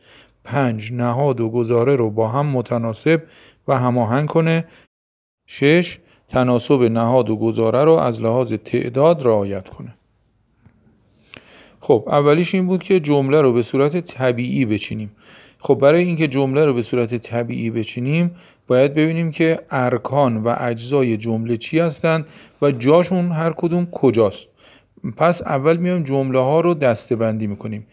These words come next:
می‌گیم جمله ها کلاً به دو دسته تقسیم می‌شن: جمله های اسنادی و جمله های،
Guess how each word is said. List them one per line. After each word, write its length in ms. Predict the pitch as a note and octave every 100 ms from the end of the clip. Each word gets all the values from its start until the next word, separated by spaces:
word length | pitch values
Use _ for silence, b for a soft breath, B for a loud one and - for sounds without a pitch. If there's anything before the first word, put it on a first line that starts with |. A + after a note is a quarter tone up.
| b b b
می‌گیم 300 | C3+ D#3+ C#3+
جمله 440 | A#2 C3+ C3+ B2
ها 340 | B2 C#3+ A2 G2 -
کلاً 680 | - C3 B2 C3+ B2+ A2 A2+
به 100 | B2
دو 180 | C#3
دسته 380 | C#3+ C3 G#2+ C#3+
تقسیم 380 | B2+ A#2 - D3+
می‌شن: 380 | D#3+ F#3 F#3 F3 B B B -
جمله 340 | C3+ C3 A#2+
های 640 | B2 C#3 C3+ A#2 A2+ G#2 G2 _ b _ -
اسنادی 920 | A#2+ - B2 A#2 A#2 A#2+ D#3 F#3 F3
و 140 | C3+
جمله 420 | A2+ A#2 A#2 A2+
های، 640 | A2+ A#2+ C#3+ D#3+ E3 E3